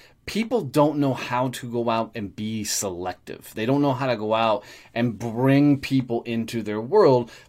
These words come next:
because it's not something we're all taught. You're not taught how to meet other people and actually go have conversations. So part of the idea behind all this is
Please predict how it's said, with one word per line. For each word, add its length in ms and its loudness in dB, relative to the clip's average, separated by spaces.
because 560 -2
it's 260 -4
not 420 2
something 580 -2
we're 240 -4
all 300 -4
taught. 420 -2
You're 140 -4
not 300 -4
taught 460 2
how 260 2
to 180 -2
meet 560 4
other 300 -2
people 580 -4
and 80 -4
actually 320 -6
go 160 -6
have 280 -8
conversations. 920 -6
So 260 -2
part 480 4
of 600 2
the 800 -2
idea 720 4
behind 540 -2
all 320 -2
this 480 -6
is 480 2